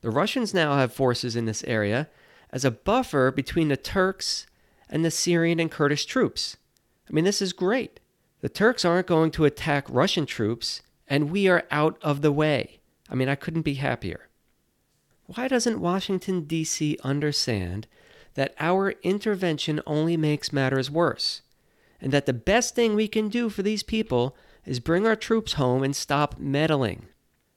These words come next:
So let's all get out there and help remind Trump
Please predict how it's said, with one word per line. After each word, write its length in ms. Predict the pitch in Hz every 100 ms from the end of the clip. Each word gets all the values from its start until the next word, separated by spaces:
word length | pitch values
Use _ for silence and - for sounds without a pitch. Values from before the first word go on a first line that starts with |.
| _ _
So 380 | - 160 156 - - -
let's 220 | 139 -
all 140 | 165
get 140 | 202 226
out 220 | 214 202
there 280 | 180 175 175
and 80 | 135
help 280 | 131 156
remind 440 | 165 165 175 202 220
Trump 460 | - 208 135 151